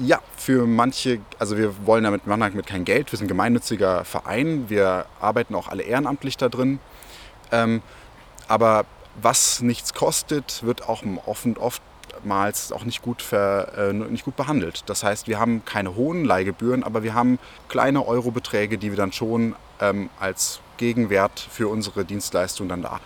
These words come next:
haben möchten. Ähm, außerdem ist ein Pfand abzugeben bei den Gegenständen, die halt,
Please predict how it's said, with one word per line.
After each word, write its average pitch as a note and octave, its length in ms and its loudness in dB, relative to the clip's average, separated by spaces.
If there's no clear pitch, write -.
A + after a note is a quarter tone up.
haben G#2+ 220 4
möchten. B2+ 500 2
Ähm, A2 340 2
außerdem B2 480 4
ist - 280 -2
ein A#2+ 160 0
Pfand F#2+ 520 -4
abzugeben F2+ 760 -4
bei F2 80 0
den F2 120 -6
Gegenständen, F2+ 540 -8
die F2 180 -10
halt, E2+ 380 -6